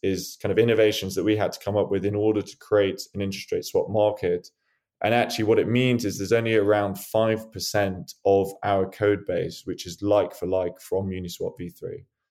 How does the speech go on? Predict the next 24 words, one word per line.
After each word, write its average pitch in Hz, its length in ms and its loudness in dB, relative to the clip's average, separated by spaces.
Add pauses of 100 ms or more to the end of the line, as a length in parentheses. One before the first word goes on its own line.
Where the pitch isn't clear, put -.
(220)
I 98 140 0
think 110 160 -2
that's 95 180 0 (140)
probably 117 320 4
helpful 98 320 0
context, 107 560 0
but 92 240 0 (260)
yeah, 98 140 2
obviously 101 300 -4
excited - 440 -2
to, 92 240 -8 (560)
to - 100 -10
talk 151 240 4
through 127 240 4
the, 110 140 4
the 98 280 0 (120)
kind 110 120 -2
of, - 220 -8
uh, 98 220 2
proposal 101 560 0
i-, 92 160 0
in 98 140 -4
more 90 140 -6
detail. 87 440 -12